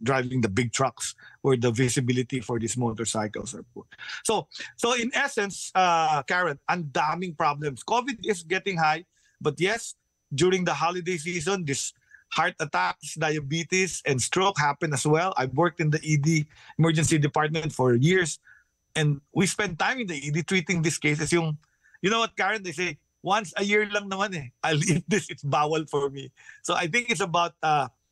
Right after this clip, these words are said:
health choices. People should make their health choices during the, the season. And still, I'm not telling them not to eat the good stuff. Moderation probably, and making sure not making Christmas an excuse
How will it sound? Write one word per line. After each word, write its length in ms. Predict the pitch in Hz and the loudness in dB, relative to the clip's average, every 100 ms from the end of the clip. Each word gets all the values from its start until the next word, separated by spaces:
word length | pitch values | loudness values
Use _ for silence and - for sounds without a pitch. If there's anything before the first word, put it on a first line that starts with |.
| _ _ _ | _ _ _
health 180 | 180 - - | -2 -2 -2
choices. 540 | 170 156 151 175 - | -2 0 -2 -6 -6
People 320 | - 160 170 | -2 0 0
should 240 | 151 156 139 | 0 2 4
make 180 | 143 143 | 2 2
their 140 | 127 | 2
health 260 | 127 151 - | 2 0 0
choices 420 | 160 156 160 151 | 0 0 -2 0
during 280 | 156 147 139 | 2 2 2
the, 240 | 131 127 - - - - | 0 -2 -8 -16 -16 -6
the 100 | 143 | -2
season. 480 | - 170 143 170 180 - | 2 2 2 0 -2 -2
And 140 | 147 | 0
still, 260 | - 202 196 - 269 | 2 0 -2 -4 -4
I'm 120 | 214 | -2
not 180 | 220 233 | -2 -2
telling 240 | 233 233 214 | -4 -2 -2
them 160 | 196 | -2
not 240 | 185 214 - | -2 -2 -4
to 60 | |
eat 260 | 170 208 - | -6 -6 -4
the 120 | 180 | -4
good 160 | 160 151 | -2 -2
stuff. 280 | - 170 - _ _ - | -2 -2 -4 _ _ 0
Moderation 760 | 156 175 175 170 170 151 180 | 2 4 4 4 4 0 -2
probably, 600 | 165 160 156 147 165 190 - | -2 -2 -2 -6 -8 -8 -4
and 220 | 139 131 - - - - | -4 -4 -6 -14 -14 0
making 360 | 151 160 165 | 0 2 0
sure 360 | 151 160 165 151 - _ - | 2 4 4 2 -8 _ 0
not 340 | 151 156 180 - | 4 4 2 -2
making 380 | 175 170 175 160 | -4 -2 -4 0
Christmas 440 | 175 170 185 160 | 0 2 -2 -2
an 100 | 160 | -4
excuse 720 | 143 - - 170 151 - - | -4 -6 -2 2 4 2 -4